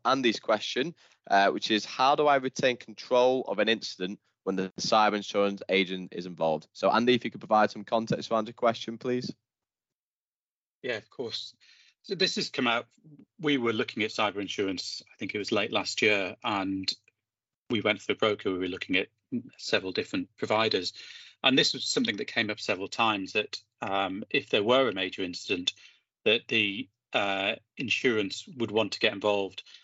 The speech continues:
Speaker 2: And in some cases, they had, they were stipulating that they wanted to, uh, lead the incident response, um, to the, to the incident, which I think w-,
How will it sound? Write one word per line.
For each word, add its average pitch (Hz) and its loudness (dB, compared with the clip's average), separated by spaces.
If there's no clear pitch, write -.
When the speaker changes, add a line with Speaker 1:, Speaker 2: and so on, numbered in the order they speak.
Speaker 2:
And 113 2
in 110 0
some 131 0
cases, 95 -4
they 104 0
had, 101 -4
they 113 -2
were 98 -4
stipulating 98 -2
that 98 -4
they 95 0
wanted 95 -2
to, 95 2
uh, 101 2
lead 113 0
the 95 0
incident 95 -4
response, - -2
um, 95 -2
to - -2
the, 113 -2
to - -2
the 110 2
incident, 110 0
which - 2
I 175 -4
think 139 -6
w-, 160 -10